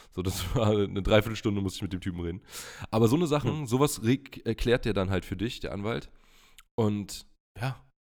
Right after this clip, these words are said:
Speaker 1: das ist wirklich, ey, also, wenn man nicht so dumm ist wie ich, äh, dann ist es wirklich, äh, eine richtig geile Sache. Und ich, wie gesagt, alles, was die da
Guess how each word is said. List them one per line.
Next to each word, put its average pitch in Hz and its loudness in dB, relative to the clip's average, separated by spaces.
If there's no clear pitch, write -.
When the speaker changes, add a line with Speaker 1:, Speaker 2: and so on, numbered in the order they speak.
Speaker 1:
das - -10
ist - -12
wirklich, 120 -6
ey, 95 -2
also, 85 -4
wenn 78 -4
man 90 0
nicht 85 -6
so 107 2
dumm 113 -2
ist - -10
wie - -8
ich, - -4
äh, 110 0
dann 104 -2
ist 127 -10
es 131 -10
wirklich, - -6
äh, 117 -4
eine 104 -2
richtig 104 -6
geile 107 4
Sache. 110 0
Und 101 -4
ich, 104 -6
wie 101 -8
gesagt, 110 2
alles, 127 2
was 120 -2
die 120 -8
da 110 2